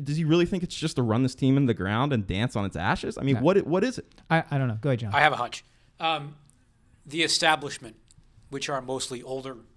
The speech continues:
Speaker 3: people, uh, and this goes back to the generational divide among the Sixers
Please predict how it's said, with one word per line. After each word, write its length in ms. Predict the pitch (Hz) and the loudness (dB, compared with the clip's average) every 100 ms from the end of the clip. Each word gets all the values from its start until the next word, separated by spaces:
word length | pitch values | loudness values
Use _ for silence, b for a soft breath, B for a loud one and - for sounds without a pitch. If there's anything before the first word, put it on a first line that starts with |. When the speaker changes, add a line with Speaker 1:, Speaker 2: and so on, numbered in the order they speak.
| _ _ _ | _ _ _
Speaker 3:
people, 320 | 160 160 113 - - - - - _ _ _ _ | -12 -12 -14 -20 -20 -20 -20 -20 _ _ _ _
uh, 220 | 147 143 151 | -12 -10 -8
and 100 | 185 | -6
this 140 | 196 | -4
goes 160 | 185 - | -4 0
back 200 | 165 - | -2 -2
to 60 | |
the 60 | 160 | -10
generational 760 | - 165 143 139 - 143 117 107 _ _ _ - | -4 -2 0 0 -2 -6 -16 -20 _ _ _ -16
divide 480 | 127 127 123 107 113 | -2 4 4 2 -8
among 300 | 117 120 117 | -8 -8 0
the 60 | |
Sixers 580 | - 143 - 113 - | 2 2 -2 -8 -10